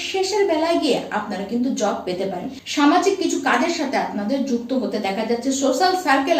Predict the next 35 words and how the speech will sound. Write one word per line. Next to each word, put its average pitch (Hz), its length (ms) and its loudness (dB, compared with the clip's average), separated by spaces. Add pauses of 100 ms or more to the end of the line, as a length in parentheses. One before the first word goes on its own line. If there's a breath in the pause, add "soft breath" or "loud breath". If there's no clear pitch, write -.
(100)
আপনাদের 214 380 -2
বাড়বে। 196 280 2
দেখুন, 349 260 0
শনির 330 340 0
ঢাইয়ার 320 440 2
কারণে 285 300 4 (600 loud breath)
কর্মের 320 460 8 (160)
ডিলে 330 260 6 (100)
আপনাদের 392 320 4 (120)
আসবে, 302 300 0
এটি - 120 -2 (100)
ঠিক 349 140 0 (160)
কথা, 254 300 2 (340)
কিন্তু 254 200 2 (120)
বৃহস্পতি 311 600 2
দেবের 359 260 4
আশীর্বাদে 330 480 2 (520 loud breath)
আপনাদের 359 440 4
কিন্তু 359 400 0 (200)
সে 294 120 -2 (280)
হারতে 247 420 -2
দেবে 214 240 0
না। 170 60 -4 (540 loud breath)
বড় 302 160 12 (200)
ভাই 311 320 2
বা 359 80 10 (120)
বোনদের 277 400 6 (140)
কাছ 254 140 0 (100)
থেকে 359 140 -2 (100)
আপনারা 208 280 -2
কিছু 269 140 -6 (140)
সাহায্য 247 340 0 (100)
পেতে 277 220 4
পারেন, 277 260 6
তাদের 233 200 2